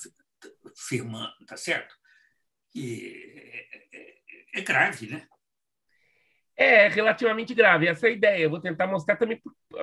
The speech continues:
Speaker 2: a minha ideia é tentar partir disso, né? Por que que não falamos dele, né? E, e, de alguma maneira, tentar mostrar por que que devemos falar dele, por que que devemos ler, né? Eu acho que tem uma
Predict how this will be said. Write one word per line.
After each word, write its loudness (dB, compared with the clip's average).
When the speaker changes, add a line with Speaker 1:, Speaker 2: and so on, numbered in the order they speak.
Speaker 2:
a -2
minha -2
ideia 6
é 6
tentar 0
partir -4
disso, -10
né? -2
Por -2
que -4
que -10
não -4
falamos 0
dele, 0
né? 0
E, -4
e, -8
de 0
alguma 2
maneira, 4
tentar 0
mostrar -2
por -12
que -16
que -14
devemos -4
falar 0
dele, -8
por -20
que -14
que -10
devemos 0
ler, -4
né? -12
Eu -10
acho -16
que -18
tem -2
uma 0